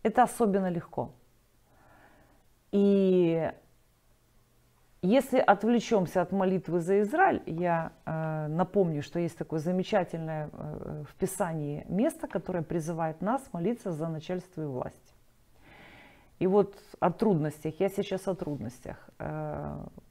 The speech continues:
достаточно утверждённые в слове «и зрелые верующие» легко молятся за начальство и власти, по крайней мере, в нашей стране.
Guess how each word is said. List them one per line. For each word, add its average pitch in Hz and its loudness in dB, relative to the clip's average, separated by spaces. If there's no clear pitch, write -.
достаточно 214 2
утверждённые 196 2
в - -12
слове 190 2
«и - 0
зрелые 160 2
верующие» 196 0
легко 214 4
молятся 190 0
за 156 -2
начальство 170 -6
и 170 -4
власти, 160 -4
по - -6
крайней 226 2
мере, 214 2
в 151 -4
нашей 147 -6
стране. 143 -12